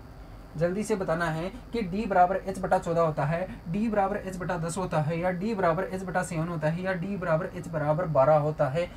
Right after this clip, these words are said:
तो कितना होगा? तो जल्दी से कमेंट बॉक्स में आंसर दीजिएगा सभी दोस्तों। तो कितना होगा यहाँ पर आईएसआई के अनुसार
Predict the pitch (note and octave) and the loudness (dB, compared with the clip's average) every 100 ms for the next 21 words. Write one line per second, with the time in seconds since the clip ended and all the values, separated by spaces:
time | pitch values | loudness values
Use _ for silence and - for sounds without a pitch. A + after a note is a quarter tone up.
0 | - - F#3+ G3 G#3 G#3 F3 D3 D#3 F3 | -8 -6 -6 -6 0 2 2 4 6 6
1 | - - G#3+ F3+ F3+ G3+ A3 G#3 F3+ F#3+ | 2 -8 -6 -4 -4 -2 -2 -2 -2 -2
2 | F3+ F3+ G3 F#3 F3 E3+ G3 E3 E3+ F#3 | -2 -4 -2 -4 -4 -4 -4 -4 -4 0
3 | F#3 F3 E3 F3 D#3+ D#3 E3 F3 - - | 2 0 -4 -6 -6 -6 -4 -6 -8 -10
4 | - G3 G#3+ A3 G#3+ F#3 F#3+ F#3+ D#3+ D3 | -8 -6 -4 2 2 6 8 6 6 2
5 | D#3+ E3 F3 F3 G#3 F3+ F#3+ - F3 F3+ | 4 4 2 2 0 0 -4 -2 -4 -2
6 | F#3 E3 D#3+ E3+ E3 | -2 -2 -2 0 0